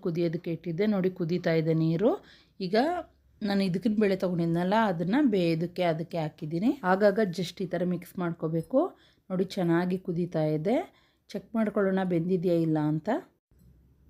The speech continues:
ಈಗ ಚೆಕ್ ಮಾಡ್ತಾ ಇದ್ದೀನಿ. ಬಿಸಿ ಇದೆ ತುಂಬ, ಇನ್ನೂ ಸ್ವಲ್ಪ ಬೇಯಬೇಕು. ಇನ್ನೊಂದು ಎರಡು ನಿಮಿಷ ಬೆಂದರೆ ನೋಡಿ, ನೋಡಿ ಈ ಥರ ಬೆಂದಿದೆ.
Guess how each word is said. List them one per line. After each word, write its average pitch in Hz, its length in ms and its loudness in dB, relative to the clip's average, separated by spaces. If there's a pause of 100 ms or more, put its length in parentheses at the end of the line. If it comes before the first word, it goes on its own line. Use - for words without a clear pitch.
(120)
ಈಗ 196 80 0 (160)
ಚೆಕ್ 185 260 -10
ಮಾಡ್ತಾ 180 380 -2
ಇದ್ದೀನಿ. 175 320 2 (1900)
ಬಿಸಿ 185 260 -2 (100)
ಇದೆ 180 160 0 (120)
ತುಂಬ, 175 200 -2 (680)
ಇನ್ನೂ 208 240 0
ಸ್ವಲ್ಪ 202 340 0 (160)
ಬೇಯಬೇಕು. 160 420 -2 (140)
ಇನ್ನೊಂದು 175 420 0 (120)
ಎರಡು 160 240 -2
ನಿಮಿಷ 165 200 -4 (140)
ಬೆಂದರೆ 180 340 -2
ನೋಡಿ, 226 180 2 (440)
ನೋಡಿ 185 240 0
ಈ 170 40 -4 (120)
ಥರ 165 80 0 (160)
ಬೆಂದಿದೆ. 160 440 0